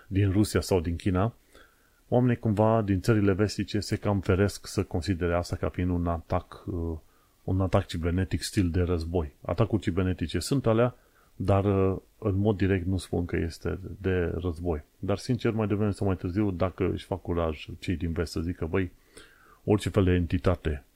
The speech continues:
civilă sau nu, din țările X Y, dacă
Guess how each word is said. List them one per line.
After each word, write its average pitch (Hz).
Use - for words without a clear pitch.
civilă 87
sau 87
nu, 85
din 92
țările 85
X -
Y, 80
dacă 90